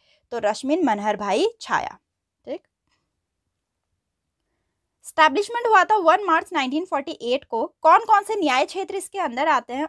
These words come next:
अरुणाचल प्रदेश भी गुवाहाटी हाई कोर्ट के अंडर आता है, असम भी, मिजोरम भी, नागालैंड भी, ये चारों न्याय क्षेत्र गुवाहाटी हाई कोर्ट के अंडर आते हैं, हेडक्वार्टर है गुवाहाटी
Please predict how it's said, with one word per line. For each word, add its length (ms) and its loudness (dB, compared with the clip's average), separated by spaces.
अरुणाचल 420 -4
प्रदेश 400 -4
भी 180 0
गुवाहाटी 380 2
हाई 200 -4
कोर्ट 220 -10
के 100 -4
अंडर 220 0
आता 240 -2
है, 100 -4
असम 420 0
भी, 320 -4
मिजोरम 480 -2
भी, 160 -6
नागालैंड 480 -4
भी, 200 -20
ये 300 2
चारों 420 2
न्याय 260 -2
क्षेत्र 500 -6
गुवाहाटी 560 2
हाई 240 0
कोर्ट 220 -8
के 120 -14
अंडर 300 -6
आते 260 -14
हैं, 140 -20
हेडक्वार्टर 500 0
है 120 -2
गुवाहाटी 580 -8